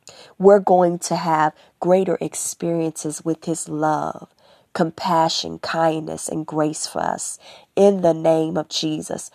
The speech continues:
I declare and decree that as we continue to allow God to develop us in intimacy and closeness with him,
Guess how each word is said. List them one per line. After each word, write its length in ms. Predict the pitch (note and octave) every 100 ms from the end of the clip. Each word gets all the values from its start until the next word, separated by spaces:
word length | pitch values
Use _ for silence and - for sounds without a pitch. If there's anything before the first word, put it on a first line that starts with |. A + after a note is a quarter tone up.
| - - -
I 180 | G#3+ A3+
declare 600 | F3+ D#3+ - G#3+ G3 F#3
and 160 | E3
decree 600 | D#3+ E3+ - G#3+ G3 D3 - - -
that 140 | F#3
as 180 | F#3 F3+
we 180 | G#3 A#3+
continue 800 | - G3 E3+ - A#3 G#3 F#3+ -
to 240 | - G3
allow 380 | E3 E3 E3+ E3+
God 520 | E3 D#3 D#3 D#3+ - _ - _ -
to 120 | G#3
develop 720 | F3+ E3+ E3+ F3 F3 E3 -
us 480 | - - - - - _ _ _ _ _ _ _ _ _ _ _ _ _ - - - -
in 220 | G3+ E3+ -
intimacy 800 | F#3+ G3+ - F#3 F3 - - -
and 160 | D#3+
closeness 720 | - - F3+ F3+ - - - -
with 200 | D#3+ -
him, 240 | - -